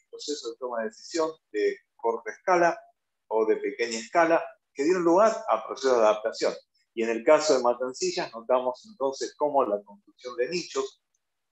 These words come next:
que posibilitó, eh, a partir de dejar de, de lo que se llama herencia ecológica o dejar ambientes hereditarios con inversión de arquitectura persistente a lo largo del tiempo, fue mucho más intensa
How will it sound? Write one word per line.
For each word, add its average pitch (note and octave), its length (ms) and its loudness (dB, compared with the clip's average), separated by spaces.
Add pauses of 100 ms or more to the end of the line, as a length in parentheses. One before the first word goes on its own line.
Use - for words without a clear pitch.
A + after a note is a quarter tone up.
(760)
que - 540 -2
posibilitó, B2 1120 0 (280)
eh, G2+ 320 0
a G2 160 0
partir A#2 460 0
de B2 280 2 (100)
dejar A2+ 440 0 (320)
de, G2+ 300 -4
de G#2+ 100 0
lo G2+ 140 0
que - 80 -14
se F#2+ 80 -18
llama A#2+ 240 2
herencia A#2+ 380 0
ecológica A2+ 760 2
o G#2+ 360 0 (100)
dejar C3+ 360 0 (260)
ambientes B2 540 -2
hereditarios A2+ 600 0
con G#2+ 160 -8
inversión G#2 500 -10
de G#2+ 60 -2
arquitectura A#2 720 -4 (380)
persistente A2 680 -10 (100)
a G2+ 60 -12
lo G2+ 120 -8
largo A2 300 0
del G#2+ 100 -8
tiempo, E3 560 -6 (220)
fue C3+ 160 -2
mucho G3+ 260 0
más D#3 260 0
intensa E3+ 560 -4